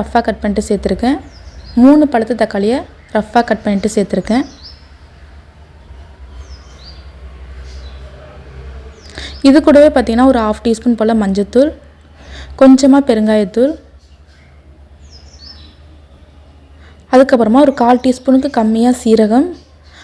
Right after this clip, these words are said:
காரத்துக்கு தகுந்தாப்புல பச்சை மிளகாய் சேர்த்துக்கோங்க. நான் பச்சை மிளகாவை ஒரு ஏழு பச்சை மிளகாய் எடுத்து நல்லா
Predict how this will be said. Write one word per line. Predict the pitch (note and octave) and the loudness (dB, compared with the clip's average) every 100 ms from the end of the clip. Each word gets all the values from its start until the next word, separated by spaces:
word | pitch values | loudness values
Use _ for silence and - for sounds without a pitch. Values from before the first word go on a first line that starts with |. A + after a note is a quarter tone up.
| - - | -10 2
காரத்துக்கு | C4 C#4+ C#4+ C4 | 4 4 2 2
தகுந்தாப்புல | A3+ G#3 G#3 B3+ A#3 | 0 0 0 -2 -2
பச்சை | G#3+ A#3 | -2 0
மிளகாய் | A3+ A3 G#3+ | 0 -2 -2
சேர்த்துக்கோங்க. | G#3 F#3+ G3+ F#3+ G#3+ C#4+ C4+ | -6 -6 -6 -4 -2 -2 -2
நான் | A3 G#3+ | -4 -4
பச்சை | G#3 C4+ | -2 2
மிளகாவை | C4+ C4 G3 G#3 A#3+ | 2 0 -2 0 0
ஒரு | G#3 G#3+ | 2 2
ஏழு | A#3+ B3+ | 2 0
பச்சை | A3 A#3+ B3+ | -4 0 0
மிளகாய் | A#3 G#3 | 0 -2
எடுத்து | F#3+ B3 | -2 -2
நல்லா | A#3+ | -2